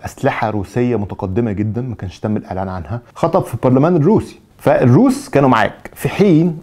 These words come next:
ان الغرب كان ملقلق. يعني بعد احداث رابعه وبعد الثوره بتاعه تلاتين يونيو الغرب كان كده،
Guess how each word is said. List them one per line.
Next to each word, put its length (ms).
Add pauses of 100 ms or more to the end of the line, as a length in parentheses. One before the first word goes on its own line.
(120)
ان 120
الغرب 460
كان 140
ملقلق. 380 (400)
يعني 180
بعد 260
احداث 380
رابعه 280 (180)
وبعد 200
الثوره 420
بتاعه 220
تلاتين 380
يونيو 280 (140)
الغرب 280
كان 160
كده، 160